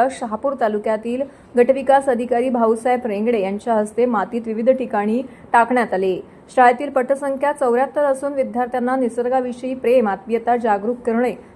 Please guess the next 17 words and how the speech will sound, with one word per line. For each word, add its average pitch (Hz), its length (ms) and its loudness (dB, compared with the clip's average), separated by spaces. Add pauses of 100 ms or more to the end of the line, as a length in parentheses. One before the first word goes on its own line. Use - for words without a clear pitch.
(100)
पर्यावरण 247 520 4
आणि 262 180 2
मनुष्य 247 540 0
यांचा 208 360 0
सहसंबंधीची 247 880 -2
जाणीव 220 380 2
करून 233 360 0
देण्याच्या 220 420 0
उद्देशाने 220 680 0 (320)
या 262 100 8
उपक्रमाची 269 680 2
संकल्पना 240 680 -2
या 202 160 -4 (100)
शाळेतील 233 640 0
शिक्षिका 240 480 -2 (340)
पूनम 269 400 0
उबाळे 233 400 2